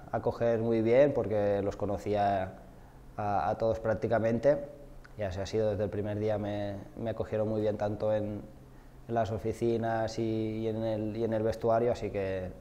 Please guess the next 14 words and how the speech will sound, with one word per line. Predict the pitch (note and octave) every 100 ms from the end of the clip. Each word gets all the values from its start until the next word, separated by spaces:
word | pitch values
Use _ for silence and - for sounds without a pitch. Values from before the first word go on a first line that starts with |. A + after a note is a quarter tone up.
| - - - -
súper | - G#2 -
contento. | F#2 G2+ G2+ F#2+ - - - - - - -
Bueno, | G2+ D3+ D#3+ C3+
es | C#3+
verdad | D3+ C3+ C3 C#3+
que, | D#3 C3+ A#2+ A2 A2 - - - - - - - - - - - - - -
que | B2+
el | A2+
primer | B2+ C#3 C#3+
año, | D3 D3+ D3+ D3 C#3 B2 A#2+ A2+ G#2+ -
eh, | G#2+ A2 A2 G#2 G#2 G#2
fue | B2
complicado, | A#2+ A2 A2+ A2+ A2
¿no? | A2 C3